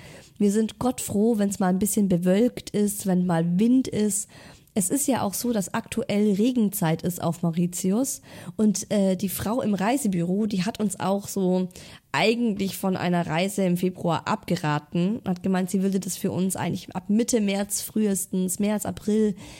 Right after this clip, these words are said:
das kann sie mit gutem Gewissen machen, aber im Februar kann's halt auch sein, dass wir hier sitzen und es einfach fünf Tage am Stück monsunartig durchregnet.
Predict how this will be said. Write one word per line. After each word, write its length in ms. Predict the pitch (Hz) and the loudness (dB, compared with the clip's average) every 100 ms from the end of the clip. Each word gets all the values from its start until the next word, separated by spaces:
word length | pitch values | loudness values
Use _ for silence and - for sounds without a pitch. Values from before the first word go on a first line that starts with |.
| - - | -14 0
das 400 | 240 254 - - | 0 0 -4 -4
kann 220 | 233 226 | 0 0
sie 120 | 220 | 2
mit 160 | 214 190 | 2 4
gutem 320 | 269 269 233 | 2 4 4
Gewissen 400 | 214 214 226 202 | 4 2 2 0
machen, 420 | 196 214 208 202 202 - - - | 0 0 0 0 -2 -18 -20 -12
aber 200 | - 196 | -2 2
im 100 | 208 | 2
Februar 480 | 202 240 233 220 208 | 2 0 2 2 2
kann's 320 | 208 220 226 | 0 -2 0
halt 160 | 220 196 | 0 0
auch 140 | 180 | 0
sein, 460 | 185 190 180 190 190 - _ _ _ - - | 0 0 2 2 -2 -6 _ _ _ -20 -12
dass 300 | 220 208 202 | -2 -2 0
wir 80 | 208 | 2
hier 240 | 190 190 | 4 4
sitzen 480 | 180 208 190 - 190 | 2 -2 -2 0 0
und 260 | 180 180 180 | 2 0 0
es 140 | 180 - | -6 -4
einfach 560 | - 202 202 190 180 - - - - | -2 0 0 -2 -2 -6 -20 -20 -18
fünf 440 | - - 320 453 | -8 -2 0 -2
Tage 360 | - 214 208 226 | -2 -2 0 0
am 140 | 180 | 0
Stück 400 | 180 - 220 - - - - | -2 -2 -2 -2 -20 -16 -2
monsunartig 1400 | 196 208 208 - 240 277 269 - 175 190 - 185 - - | 2 4 2 2 4 4 2 0 0 0 0 -2 -2 0
durchregnet. 960 | 196 180 - 175 175 - 156 - - | 4 4 0 -2 -2 0 -2 -2 -8